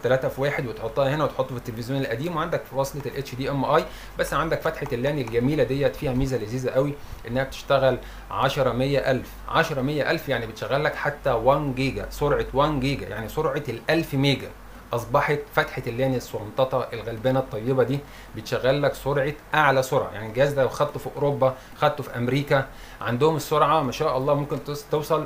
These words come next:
أو الناس اللي بتشتغل في بي اس والفي بي ان بيعلوا السرعة لغاية وان جيجا وتو جيجا،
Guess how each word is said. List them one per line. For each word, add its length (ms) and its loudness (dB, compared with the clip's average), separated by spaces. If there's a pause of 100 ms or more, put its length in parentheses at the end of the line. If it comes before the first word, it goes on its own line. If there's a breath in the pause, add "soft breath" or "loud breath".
أو 180 2
الناس 220 4
اللي 120 -4
بتشتغل 400 -2
في 120 -4
بي 220 0
اس 200 0
والفي 240 0
بي 260 2
ان 120 2 (380 loud breath)
بيعلوا 640 4
السرعة 360 4
لغاية 260 2
وان 180 2
جيجا 240 2
وتو 360 0
جيجا، 360 2